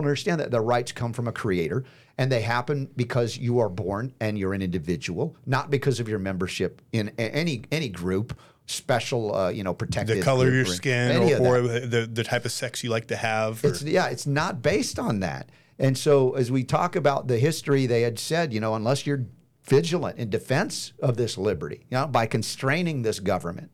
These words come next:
Speaker 1: you know, as, uh, was it Franklin said, "Bind them down," or Jefferson, "Bind them down with the chains of the Constitution," that kind of concept.
Speaker 2: Bind the government.
Speaker 1: Right,
Speaker 2: <laughs>
Speaker 1: bind the government down.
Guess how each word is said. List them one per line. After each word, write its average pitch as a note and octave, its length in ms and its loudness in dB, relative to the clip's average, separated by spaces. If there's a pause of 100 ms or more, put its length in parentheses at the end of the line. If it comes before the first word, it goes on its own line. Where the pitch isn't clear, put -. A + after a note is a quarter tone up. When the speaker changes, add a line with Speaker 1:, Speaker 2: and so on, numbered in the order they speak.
Speaker 1:
you A2+ 100 -2
know, F2+ 240 -2
as, G2+ 220 -2 (160)
uh, G2 240 0
was G2+ 160 -4
it - 180 -8
Franklin F#2+ 360 -2
said, F2 160 -4
"Bind G#2 220 0
them G#2+ 100 -2
down," G#2 200 0
or F#2 80 -4
Jefferson, F2+ 400 -4 (420)
"Bind C3 220 4
them B2+ 100 4
down B2 160 2
with A#2 80 0
the G2 60 -6
chains B2 240 -2
of G#2+ 60 -2
the G2+ 60 -2
Constitution," G#2 640 -2
that A#2+ 120 0
kind A#2 160 -4
of F2+ 80 -8
concept. D3+ 560 -2
Speaker 2:
Bind E3 240 2 (120)
the A#2+ 180 2
government. B2+ 920 2
Speaker 1:
Right, C#3 380 4
Speaker 2:
<laughs> E3 120 4
Speaker 1:
bind A#2 260 4
the D#3 60 4
government C#3+ 420 4
down. G#2+ 260 -2